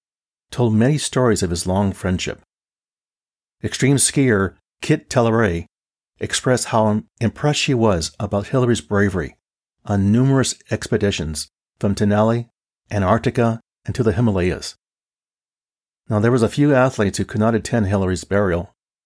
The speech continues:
express their thoughts on social media. I read some of them, but there was one I thought hit the nail on the head about who Hillary was. Emily Harrington, a professional mountain climber,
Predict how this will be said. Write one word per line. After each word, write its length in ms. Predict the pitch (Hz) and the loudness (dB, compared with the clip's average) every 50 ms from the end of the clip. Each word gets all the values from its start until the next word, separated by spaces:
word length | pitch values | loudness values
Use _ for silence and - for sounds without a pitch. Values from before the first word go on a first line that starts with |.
| _ _ - | _ _ -10
express 400 | 104 - - - 131 117 110 - | -8 -8 -4 0 0 0 2 2
their 160 | - 131 127 | 0 0 0
thoughts 480 | - - 131 117 98 82 80 - - - | 2 2 2 2 2 0 -2 -6 -8 -8
on 140 | - - | -8 -8
social 360 | 95 - - 92 90 - - 87 | -6 -2 -2 -2 -2 -2 -2 -2
media. 360 | 90 87 85 62 53 - - _ _ _ _ _ _ _ _ _ _ _ _ _ _ _ _ _ - | -2 -2 -4 -6 -8 -10 -14 _ _ _ _ _ _ _ _ _ _ _ _ _ _ _ _ _ -4
I 40 | 123 | 0
read 200 | 127 160 165 - | 2 2 2 2
some 180 | - 104 87 | 0 0 0
of 60 | 85 | 0
them, 220 | 76 95 104 104 _ _ _ _ _ _ _ _ _ _ _ _ _ | -2 -2 -4 -6 _ _ _ _ _ _ _ _ _ _ _ _ _
but 140 | - 113 - | -4 -4 0
there 100 | - 151 | 2 2
was 140 | 156 143 135 | 2 2 2
one 140 | 156 160 151 | 2 2 2
I 120 | 135 135 | 2 0
thought 340 | 135 - 127 117 113 - - | 2 0 0 0 0 -4 -6
hit 160 | - 143 - | -6 -6 -4
the 100 | - 92 | -2 -4
nail 240 | 90 101 110 117 117 | 0 2 2 2 2
on 200 | 123 113 113 110 | 2 0 0 0
the 60 | 107 | 0
head 320 | - 107 101 87 82 - - _ - _ _ _ - | 0 0 -2 -2 -2 -6 -12 _ -20 _ _ _ -4
about 220 | 117 110 101 82 | 0 0 0 0
who 140 | 85 113 110 | 0 -2 -2
Hillary 300 | 87 104 101 90 92 90 | 0 -2 -2 -2 -2 -2
was. 340 | 85 85 82 - - - - _ _ _ _ _ _ _ _ _ _ _ _ _ _ _ _ _ _ _ _ _ _ _ _ - | -2 -4 -4 -6 -8 -12 -14 _ _ _ _ _ _ _ _ _ _ _ _ _ _ _ _ _ _ _ _ _ _ _ _ -2
Emily 320 | 117 131 151 160 165 165 | 0 2 2 4 2 2
Harrington, 520 | 127 139 131 117 107 95 - - - - - _ _ _ - | 2 2 2 2 2 0 -2 -6 -10 -12 -18 _ _ _ -6
a 80 | 110 | -4
professional 520 | - - - - 131 127 123 - - 127 110 | -4 -2 -2 0 0 0 0 0 0 2 2
mountain 280 | 107 107 113 104 95 | 4 2 2 0 -2
climber, 420 | 92 - 98 87 80 76 - - | -4 -4 -4 -4 -4 -6 -8 -10